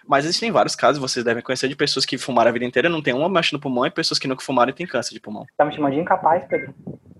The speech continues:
Speaker 1: Não, de forma alguma. Você
Speaker 2: Eu
Speaker 1: é
Speaker 2: vou te
Speaker 1: capaz de
Speaker 2: provar.
Speaker 1: tudo.
Speaker 2: Eu vou
Speaker 1: Você é
Speaker 2: comprar uma
Speaker 1: ca-,
Speaker 2: carteira amanhã.
Speaker 1: eu vou te provar. Eu vou te provar o que você falou. A doença, ela tem um grau de aleatoriedade ao ponto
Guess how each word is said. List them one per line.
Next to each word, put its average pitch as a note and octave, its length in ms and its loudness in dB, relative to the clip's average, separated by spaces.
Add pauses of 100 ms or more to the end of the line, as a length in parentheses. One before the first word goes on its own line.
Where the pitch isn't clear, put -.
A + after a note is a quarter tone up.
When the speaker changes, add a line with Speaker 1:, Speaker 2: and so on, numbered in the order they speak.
(140)
Speaker 1:
Não, A2 180 -8
de A2 80 -8
forma D3+ 200 0
alguma. A2+ 300 -4
Você A#2 200 -2
Speaker 2:
Eu - 20 -
Speaker 1:
é - 20 0
Speaker 2:
vou D#3 120 2
te - 40 -4
Speaker 1:
capaz B2+ 160 4
de C#3 60 2
Speaker 2:
provar. D3 240 2
Speaker 1:
tudo. F3 140 -6 (200)
Speaker 2:
Eu C#3+ 140 -10
vou D3+ 100 2
Speaker 1:
Você D3+ 180 -2
é D3+ 40 4
Speaker 2:
comprar D3+ 160 4
uma - 20 -8
Speaker 1:
ca-, - 100 0
Speaker 2:
carteira D#3+ 260 2
amanhã. E3 260 -6 (360)
Speaker 1:
eu D3+ 100 2
vou C#3+ 160 2
te - 100 0
provar. C3 520 2
Eu C3+ 100 -6
vou D3+ 100 0
te - 60 -4
provar D#3+ 260 2
o F3 40 0
que - 60 -16
você D#3 160 -8
falou. G#2+ 260 -6 (120)
A B2+ 80 4
doença, C3 420 0
ela D3 80 4
tem E3+ 140 -2
um G#3+ 100 -4
grau E3 160 2
de D3 60 0
aleatoriedade A#2 580 2
ao A2 80 0
ponto D3 560 0